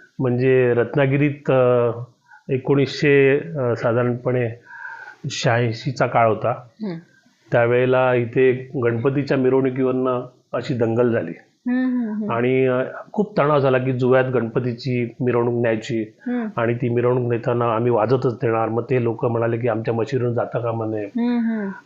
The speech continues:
Speaker 1: आणि मग मी त्यावेळेला असं एम एला होतो आणि मला वाटायला लागलं की काहीतरी गडबड आहे.
Speaker 2: हम्म.
Speaker 1: आणि मी त्याचं एक,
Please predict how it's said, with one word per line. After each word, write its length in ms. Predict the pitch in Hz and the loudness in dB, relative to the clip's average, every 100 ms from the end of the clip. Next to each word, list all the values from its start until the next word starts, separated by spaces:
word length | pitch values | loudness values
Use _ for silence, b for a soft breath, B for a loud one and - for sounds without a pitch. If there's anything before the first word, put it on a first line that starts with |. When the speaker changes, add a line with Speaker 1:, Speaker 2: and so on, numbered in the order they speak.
| - | -4
Speaker 1:
आणि 120 | 170 190 | 0 2
मग 160 | 190 | 2
मी 120 | 190 | 0
त्यावेळेला 340 | 196 196 190 190 | 2 4 6 6
असं 160 | 170 | 4
एम 220 | 190 151 151 | 4 4 4
एला 160 | 165 | 4
होतो 240 | 147 123 143 | 4 4 2
आणि 160 | 143 | 2
मला 220 | 165 165 | 2 4
वाटायला 260 | 180 165 190 | 4 4 2
लागलं 120 | 190 | 2
की 60 | 196 | 2
काहीतरी 260 | 180 175 | 0 0
गडबड 320 | 180 139 147 123 | 0 2 2 2
आहे. 100 | 110 - - 220 | 0 -6 -14 -10
Speaker 2:
हम्म. 160 | 220 190 - B B - | -8 -10 -16 B B -2
Speaker 1:
आणि 140 | 156 | 0
मी 180 | 170 185 | 2 2
त्याचं 560 | 185 180 185 196 196 190 | 2 0 2 4 4 4
एक, 260 | 185 185 | 2 -2